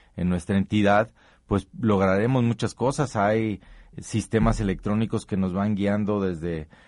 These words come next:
cuándo una unidad sale, hasta dónde va, a qué horas va a pasar por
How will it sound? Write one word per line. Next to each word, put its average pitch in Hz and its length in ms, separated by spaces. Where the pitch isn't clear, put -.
cuándo 110 320
una 107 220
unidad 98 420
sale, 107 440
hasta 90 440
dónde 104 320
va, 101 420
a 92 60
qué 113 120
horas 101 180
va 101 60
a - 60
pasar 101 300
por 87 180